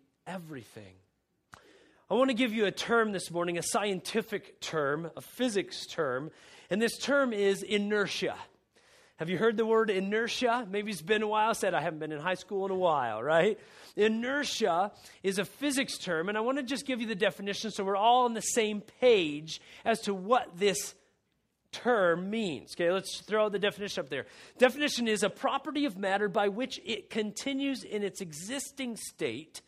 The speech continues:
of rest or uniform motion in a straight line or in a certain direction unless that state is changed by an external force. Okay?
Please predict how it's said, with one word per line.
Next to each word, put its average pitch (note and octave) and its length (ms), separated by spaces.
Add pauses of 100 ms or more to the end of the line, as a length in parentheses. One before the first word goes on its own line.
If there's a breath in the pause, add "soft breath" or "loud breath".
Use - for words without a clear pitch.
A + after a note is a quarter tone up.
(320 soft breath)
of D#3 220
rest G#3+ 540
or C4 480 (340)
uniform A#3 500
motion C#3+ 540 (640 soft breath)
in A3 140
a G#3+ 60
straight C4 480
line G3+ 360
or F3 140
in A3 180
a B3 80
certain G#3+ 380
direction F3 840 (180 soft breath)
unless F#3 340
that G3+ 140
state F3 360
is D3 180
changed C3+ 720 (260 soft breath)
by E3+ 140
an D#3 120
external B2+ 720 (160)
force. - 800 (840)
Okay? F#3 300